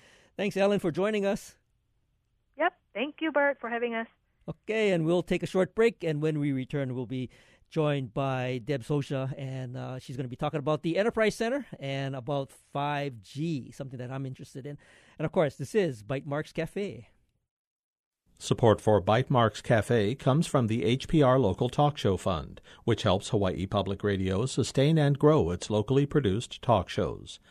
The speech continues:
Speaker 3: Mahalo to contributors, the Kahala Hotel and Resort,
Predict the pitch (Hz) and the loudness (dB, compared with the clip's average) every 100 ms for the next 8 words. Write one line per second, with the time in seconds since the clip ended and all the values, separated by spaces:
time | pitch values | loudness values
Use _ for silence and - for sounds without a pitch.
0 | - - - 101 104 104 95 - 110 120 | -20 -6 0 4 6 4 2 -2 -2 -2
1 | - 120 117 123 113 101 - - - 117 | 2 2 2 4 4 2 -4 -14 -4 0
2 | - 160 147 135 110 120 107 117 104 95 | 4 4 6 2 2 -2 -2 -2 -2 -4
3 | 95 92 92 107 | -6 -4 -2 -4